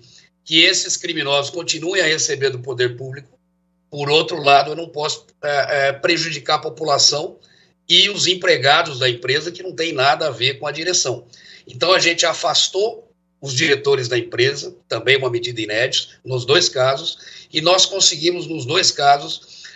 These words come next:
é, uma liminar para que a prefeitura fosse obrigada, assim como fez,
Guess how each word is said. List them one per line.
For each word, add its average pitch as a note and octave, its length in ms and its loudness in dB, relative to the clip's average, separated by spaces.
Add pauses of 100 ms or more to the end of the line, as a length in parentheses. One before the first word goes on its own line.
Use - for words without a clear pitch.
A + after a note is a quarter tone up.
(160)
é, C#3+ 300 6
uma C#3 460 4
liminar C#3 600 0
para D#3 140 -6
que E3 120 -8
a D3+ 80 -6
prefeitura D3 640 -10
fosse C#3+ 320 -8
obrigada, C3+ 640 0
assim C3+ 300 -2
como C3 200 -6
fez, C3+ 540 0